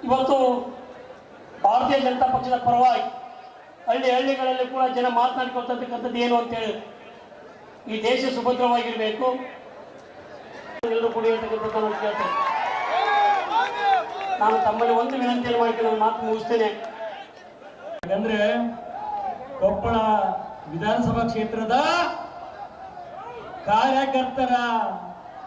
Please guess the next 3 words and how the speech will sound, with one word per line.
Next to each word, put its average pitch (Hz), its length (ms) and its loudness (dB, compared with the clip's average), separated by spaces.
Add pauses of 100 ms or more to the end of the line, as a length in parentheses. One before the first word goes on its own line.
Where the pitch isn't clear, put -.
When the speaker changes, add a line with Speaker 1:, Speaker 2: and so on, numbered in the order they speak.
(380)
Speaker 2:
ಪ್ರಮುಖ 277 320 2 (1500)
ನರೇಂದ್ರ 294 420 2
ಮೋದಿಜಿಯವರಿಗೆ 311 1080 0